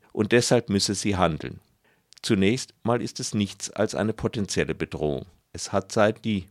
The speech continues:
J P G die Grenzregion kontrolliert, nur ganz wenige Grenzzwischenfälle gegeben und die wären zu untersuchen. Die Anwesenheit der J P G an der Grenze hat sich für die Türkei nicht destabilisierend, sondern eher stabilisierend ausgewirkt.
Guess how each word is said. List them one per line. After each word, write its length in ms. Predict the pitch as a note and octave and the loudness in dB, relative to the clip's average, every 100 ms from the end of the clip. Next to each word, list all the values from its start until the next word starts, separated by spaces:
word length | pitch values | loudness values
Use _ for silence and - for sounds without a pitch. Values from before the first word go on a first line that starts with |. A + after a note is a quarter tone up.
| _ | _
J 200 | A2 A2 | -2 0
P 140 | A#2 | 0
G 320 | A2 A2+ G2+ - - - - | 2 2 2 0 -12 -16 -10
die 80 | G#2 | -4
Grenzregion 720 | - A#2 - A2 G#2+ G#2 F#2+ | 2 2 2 -2 2 0 2
kontrolliert, 680 | - F#2+ - F#2 G#2 B2 - _ | -2 -2 0 0 0 -4 -6 _
nur 140 | B2 A#2+ | -2 4
ganz 320 | B2+ C3+ - | 4 4 2
wenige 360 | G#2 G#2 G#2 G#2 | 4 4 2 0
Grenzzwischenfälle 960 | - G2+ - - F#2+ - F2+ G2 F#2+ | 2 2 0 -4 -2 -2 -2 0 0
gegeben 540 | F#2+ G2 - A#2 B2+ A#2+ _ _ | 0 -4 0 2 0 -4 _ _
und 220 | - G#2+ F#2 | -4 -4 -2
die 180 | E2+ | 0
wären 320 | E2 D2 F#2 F#2+ | 2 2 0 -4
zu 120 | A2 | -2
untersuchen. 680 | G2+ A2 - A#2 E2+ - - _ _ _ _ - | 0 0 0 2 0 -4 -14 _ _ _ _ 0
Die 140 | G#2+ | 2
Anwesenheit 840 | G#2+ C3 A#2+ E2+ - F2 F2+ D#2+ F2+ | 4 4 4 2 0 0 0 0 -2
der 80 | |
J 200 | F2+ G2 | -2 -2
P 180 | - G#2 | -2 -2
G 300 | G2+ A#2 B2+ - _ - | 0 0 -2 -6 _ -2
an 140 | A2 | 0
der 140 | B2 A#2 | 2 2
Grenze 480 | F#2+ F2+ F2+ G#2 | 4 2 2 -2
hat 160 | G#2+ - | -2 -2
sich 140 | B2 | -4
für 100 | - | -4
die 160 | C3 B2+ | -4 -2
Türkei 500 | - B2 - E2+ D#2 - | -2 -2 2 2 2 -2
nicht 320 | A2 - - | -8 -4 2
destabilisierend, 1120 | G#2+ - - F2 F#2 G2+ - A#2+ A#2+ A2 - | 2 2 0 0 -2 -4 -2 -2 -2 -2 -6
sondern 280 | G#2+ G#2 - | 0 0 2
eher 260 | G#2+ G#2+ | 4 4
stabilisierend 1080 | G#2+ - A2 G#2 F#2+ F2+ - D#2 D2 D2+ - | 4 -2 -2 0 -2 -4 -4 -4 -4 -6 -4
ausgewirkt. 720 | E2 C#2+ - F2+ C#2+ G#1 _ | -4 -2 -4 -2 -2 -4 _